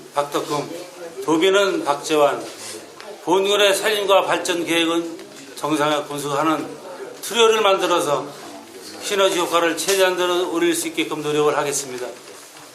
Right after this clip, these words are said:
그리고 여러 가지 사회적으로 어려운 부분에 대해서는 사회 통합을 위해서 제가 마지막 열정을 다 바치겠습니다.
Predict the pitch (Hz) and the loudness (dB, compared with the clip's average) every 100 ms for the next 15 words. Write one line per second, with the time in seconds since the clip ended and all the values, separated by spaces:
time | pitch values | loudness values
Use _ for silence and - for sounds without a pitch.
0 | - - 180 185 156 - - - - - | -14 0 4 4 4 0 -10 -16 -20 -20
1 | - - - 135 170 190 190 190 190 214 | -20 -20 -12 0 4 4 6 4 4 4
2 | 214 208 196 180 196 202 196 208 220 196 | 6 4 4 4 4 2 0 2 4 4
3 | 196 165 160 131 - - - - - - | 4 2 -2 -4 -8 -16 -18 -16 -8 -2
4 | 170 165 160 160 151 147 143 143 135 135 | 0 0 0 2 2 2 0 0 0 -2
5 | 143 - - - - - - 151 165 160 | -2 -8 -14 -16 -18 -12 -2 2 4 4
6 | 165 185 180 185 190 208 208 165 - - | 2 4 4 4 4 4 4 2 -4 -12
7 | - - - 160 165 156 - 147 147 135 | -16 -18 -4 0 2 0 -2 -4 -4 -8
8 | 123 | -8